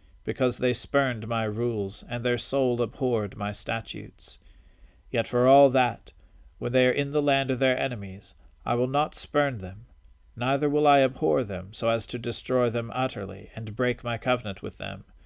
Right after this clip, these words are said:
For I am the Lord their God. But I will, for their sake,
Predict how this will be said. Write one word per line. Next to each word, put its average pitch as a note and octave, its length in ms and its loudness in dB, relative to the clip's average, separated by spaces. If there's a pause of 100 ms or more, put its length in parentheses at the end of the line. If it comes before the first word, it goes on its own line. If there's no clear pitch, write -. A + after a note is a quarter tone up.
(560)
For - 240 4
I C#3 220 4
am C3+ 340 0
the A#2 100 0
Lord A#2 420 0
their G#2+ 220 -2
God. G2+ 480 -4 (920)
But A2+ 100 -6
I B2 160 4
will, C#3+ 380 4
for C3+ 180 -4
their C3+ 220 4
sake, - 540 -6